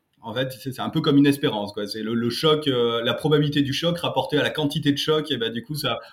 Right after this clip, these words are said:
c'est quelque chose d'énorme, quoi. Mais la réalité, si on prend les chiffres, c'est que le taux d'impayés,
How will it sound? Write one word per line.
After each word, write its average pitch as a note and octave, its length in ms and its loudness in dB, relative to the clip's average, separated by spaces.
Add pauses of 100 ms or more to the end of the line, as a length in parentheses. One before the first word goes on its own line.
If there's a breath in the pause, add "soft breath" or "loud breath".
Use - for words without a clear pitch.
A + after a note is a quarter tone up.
(100)
c'est - 160 -8
quelque B2+ 160 -2
chose C3 160 0
d'énorme, A2 260 -8
quoi. - 160 -20 (240 soft breath)
Mais A2+ 100 -6
la C#3 120 4
réalité, D3+ 420 2
si C3 140 -4
on A2 100 -4
prend A2 140 -6
les A2 100 -4
chiffres, F3 220 -4
c'est F3+ 100 -6
que - 80 -14
le G#2 80 -10
taux C#3 140 0
d'impayés, A#2 560 -2